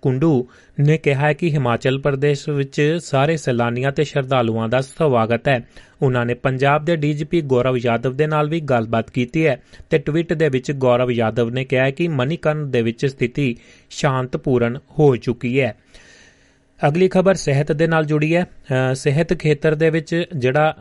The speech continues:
ਅ, ਵਿਦੇਸ਼ਾਂ ਤੇ ਭਾਰਤ ਦੀ ਨਿਰਭਰਤਾ ਘਟਾਉਣ ਦੇ ਲਈ ਲਗਾਤਾਰ ਕੋਸ਼ਿਸ਼ ਜਾਰੀ ਹੈ। ਪ੍ਰਧਾਨ ਮੰਤਰੀ ਨਰਿੰਦਰ ਮੋਦੀ ਨੇ ਅੱਜ ਕਿਹਾ ਕਿ ਕੋਵਿਡ ਉੱਨੀ ਮਹਾਮਾਰੀ ਦੇ ਦੌਰਾਨ ਜੀਵਨ ਬਚਾਉਣ ਵਾਲੀਆਂ ਦਵਾਈਆਂ, ਟੀਕੇ ਅਤੇ ਮੈਡੀਕਲ ਉਪਕਰਨਾਂ ਦੀ ਵਿਆਪਕ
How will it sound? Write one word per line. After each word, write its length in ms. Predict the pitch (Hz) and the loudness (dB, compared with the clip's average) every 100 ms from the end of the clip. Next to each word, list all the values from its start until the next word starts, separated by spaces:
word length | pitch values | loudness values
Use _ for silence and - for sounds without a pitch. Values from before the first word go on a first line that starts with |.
| - _ | -20 _
ਅ, 320 | - 135 127 123 | -8 -2 0 0
ਵਿਦੇਸ਼ਾਂ 520 | 123 135 139 - 170 | 0 2 0 0 -2
ਤੇ 180 | 170 170 | 0 -2
ਭਾਰਤ 500 | - 127 117 117 143 | 0 0 0 -2 -2
ਦੀ 220 | 143 156 | -2 -2
ਨਿਰਭਰਤਾ 760 | 139 120 110 - 110 113 135 143 | 0 -2 -2 -2 -2 0 -2 0
ਘਟਾਉਣ 300 | 135 135 110 | -2 0 0
ਦੇ 120 | 110 | 0
ਲਈ 120 | 127 127 | 0 2
ਲਗਾਤਾਰ 520 | 117 120 123 131 127 | 2 0 0 2 0
ਕੋਸ਼ਿਸ਼ 480 | 127 120 113 120 123 | 0 -2 0 -4 -2
ਜਾਰੀ 420 | 117 113 131 156 | 0 2 2 0
ਹੈ। 100 | - - - - - - | -2 -6 -20 -20 -20 -2
ਪ੍ਰਧਾਨ 300 | 160 151 147 | 0 2 0
ਮੰਤਰੀ 380 | 160 160 175 180 | 0 -2 0 2
ਨਰਿੰਦਰ 400 | 147 123 131 143 | 2 0 0 0
ਮੋਦੀ 300 | 131 123 147 | 0 0 0
ਨੇ 140 | 160 | 0
ਅੱਜ 140 | 135 131 | 0 0
ਕਿਹਾ 240 | 123 123 | 0 0
ਕਿ 120 | 160 | -2
ਕੋਵਿਡ 400 | 151 135 123 127 | -2 0 2 2
ਉੱਨੀ 220 | 131 123 | 2 0
ਮਹਾਮਾਰੀ 500 | 139 113 107 113 113 | -2 -2 -4 -2 -2
ਦੇ 140 | 117 123 | 0 -2
ਦੌਰਾਨ 420 | 127 131 156 143 | 0 0 0 -4
ਜੀਵਨ 400 | 113 120 143 165 | -2 -2 0 -2
ਬਚਾਉਣ 500 | 131 - 120 113 117 | -4 -2 -2 -2 0
ਵਾਲੀਆਂ 360 | 117 113 117 123 | 0 0 -2 -2
ਦਵਾਈਆਂ, 520 | 120 113 113 127 151 - | 0 0 -2 -2 -4 -2
ਟੀਕੇ 360 | 127 127 160 160 | -4 -2 -2 -2
ਅਤੇ 180 | 170 | -2
ਮੈਡੀਕਲ 540 | 151 117 117 127 143 143 | -2 0 0 0 0 0
ਉਪਕਰਨਾਂ 600 | 131 120 123 113 117 120 | 0 -2 -2 -2 -4 -2
ਦੀ 100 | 139 | -2
ਵਿਆਪਕ 640 | 123 113 110 156 - 117 | 0 0 0 -2 -2 -4